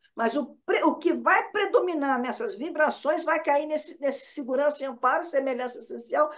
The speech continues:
aceitação e valorização. Por exemplo, uma rejeição,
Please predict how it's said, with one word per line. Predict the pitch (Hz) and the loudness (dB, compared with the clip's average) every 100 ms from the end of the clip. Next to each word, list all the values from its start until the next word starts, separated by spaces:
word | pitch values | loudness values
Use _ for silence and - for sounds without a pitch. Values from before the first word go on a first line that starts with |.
| - | -10
aceitação | - 330 311 311 277 - 269 | -2 0 0 -2 -4 -4 -8
e | |
valorização. | 285 269 269 277 302 - 226 247 _ _ _ _ _ _ _ _ _ _ _ - - | -6 -4 -4 -6 -12 -14 -16 -18 _ _ _ _ _ _ _ _ _ _ _ -12 2
Por | 311 | 6
exemplo, | 302 294 | 6 4
uma | 285 294 | 2 4
rejeição, | 285 403 330 294 - - 339 381 320 | 6 4 4 4 2 2 4 4 0